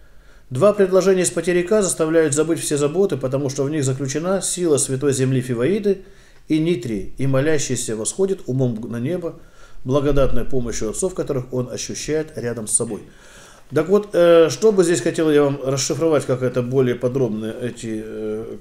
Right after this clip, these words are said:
краткие слова. Дело в том, что мы с вами очень часто молимся,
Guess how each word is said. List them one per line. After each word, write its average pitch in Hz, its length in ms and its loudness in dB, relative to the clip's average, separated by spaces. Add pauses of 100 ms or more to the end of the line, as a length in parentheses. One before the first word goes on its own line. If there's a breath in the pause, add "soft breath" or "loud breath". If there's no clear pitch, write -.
краткие 135 380 -2
слова. 202 420 0
Дело 165 260 -2
в 165 60 -8
том, 175 160 -2
что 139 260 -2 (500 loud breath)
мы 196 120 4
с 196 100 4
вами 202 220 4
очень 196 220 4
часто 190 360 2
молимся, 180 540 0